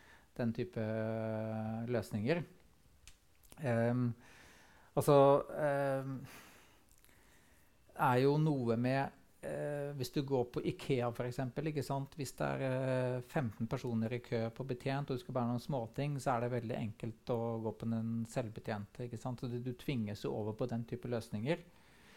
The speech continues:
Men det er liksom, hvis vi ser det større bildet på, på det her, så er det noe med at vi, eh, vi på en måte rasjonaliserer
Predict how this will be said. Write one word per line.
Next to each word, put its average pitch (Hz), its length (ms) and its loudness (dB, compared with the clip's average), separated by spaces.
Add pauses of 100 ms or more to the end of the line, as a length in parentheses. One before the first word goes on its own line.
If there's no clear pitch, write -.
(1500)
Men 156 140 6
det 170 60 6
er 151 180 8
liksom, 151 240 4
hvis 147 180 0
vi 165 60 0
ser 151 240 4
det 147 100 2
større 143 320 2
bildet 117 480 -2
på, 131 120 0 (760)
på 131 80 -4
det 127 140 -2
her, 151 300 0 (160)
så 143 180 0 (580)
er 120 140 2
det 131 80 -2
noe 135 100 -2
med 110 140 0
at - 160 -8
vi, 120 80 2 (960)
eh, 127 560 -2
vi 123 80 0
på 127 80 -4
en 135 80 0
måte 120 160 -2
rasjonaliserer 120 1040 -2